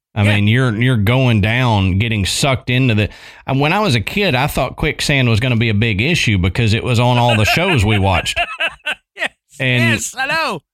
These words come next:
Speaker 1: turns out I don't run into quicksand except for one time in Florida on the beach. And then it only sucked me into the knee. But,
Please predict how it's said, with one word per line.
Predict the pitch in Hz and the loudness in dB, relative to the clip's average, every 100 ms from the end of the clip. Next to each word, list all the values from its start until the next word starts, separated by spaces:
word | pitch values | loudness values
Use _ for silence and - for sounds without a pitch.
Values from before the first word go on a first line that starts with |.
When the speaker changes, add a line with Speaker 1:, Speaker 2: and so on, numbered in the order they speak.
| - | -4
Speaker 1:
turns | 165 175 135 | -2 2 2
out | 147 175 127 | 2 2 0
I | |
don't | 143 143 113 | 0 0 0
run | 127 135 | 2 2
into | 139 131 | 2 0
quicksand | - 135 - - 113 120 | -2 -4 -4 -2 0 0
except | 85 131 117 | 0 -2 -2
for | 117 | -2
one | 107 123 131 107 | 0 2 2 0
time | 135 147 123 120 | 0 0 0 0
in | 110 107 | 0 -2
Florida | - 151 156 120 101 104 | -2 -2 0 0 0 2
on | 110 107 | 2 2
the | |
beach. | 101 180 92 - - _ _ _ _ _ _ | 2 0 -2 -4 -8 _ _ _ _ _ _
And | 120 120 113 110 107 - _ - | -2 0 2 0 -2 -4 _ -8
then | 120 139 | -4 0
it | 143 | 0
only | 120 123 110 | 0 0 0
sucked | - 151 120 | 0 -2 -2
me | 123 120 | -2 0
into | 120 110 | 0 0
the | 98 | 0
knee. | 117 151 85 82 _ _ _ _ | 0 0 -2 -4 _ _ _ _
But, | 165 175 - - | -2 0 -2 -6